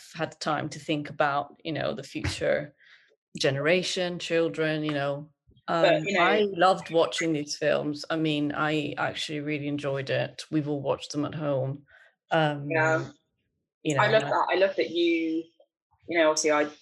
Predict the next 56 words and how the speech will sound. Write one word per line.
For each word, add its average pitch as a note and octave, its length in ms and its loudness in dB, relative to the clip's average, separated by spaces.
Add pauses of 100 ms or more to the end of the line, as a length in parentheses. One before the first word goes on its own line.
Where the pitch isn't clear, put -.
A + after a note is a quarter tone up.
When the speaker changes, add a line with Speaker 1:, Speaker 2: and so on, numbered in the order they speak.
(280)
Speaker 2:
I D#3 60 2
don't D#3 200 4
have D3 160 -6
kids. - 600 -2 (180)
Um, D3 560 0 (760)
and E3+ 120 6
Speaker 1:
We G#3 60 8
Speaker 2:
I, G#3+ 120 4
Speaker 1:
all D3 80 -6
Speaker 2:
I D3 40 4
love E3 120 0
Speaker 1:
watched D#3+ 160 0
it, D3+ 80 -4
Speaker 2:
that, D#3 140 6
Speaker 1:
yeah. E3 140 2 (200)
Speaker 2:
yeah, E3 160 4
you, E3 240 0
you E3+ 160 -2
know, E3 80 2
you D#3+ 240 0
watch - 380 2
these D3+ 240 -2
films D3 360 -2
as - 80 -10
a D3 60 -14
family. D3+ 320 0
That's C3+ 260 -2
what - 160 0
they're C3+ 160 -2
made D3+ 260 -2
for, C#3+ 200 -2
isn't C#3+ 220 -2
it? B2 180 0
And C#3 240 -8
Speaker 1:
Oh, A3 80 6
Speaker 2:
I A#3 40 6
Speaker 1:
yeah. E3 240 6
Speaker 2:
love - 100 4
actually - 260 -4
hearing E3 280 2
every D3+ 180 0
time D3+ 440 2 (540)
if F3 100 0
I E3+ 120 6
Speaker 1:
Yeah. G3 200 4 (220)
Speaker 2:
suggested E3 300 -2
a - 40 -6
film D#3+ 280 2
for E3 80 -4
you D3+ 140 0
to E3+ 100 2
watch, D3+ 220 4
like, D3+ 140 -8
I D#3 40 -2
love D3+ 220 2
hearing D3 600 -2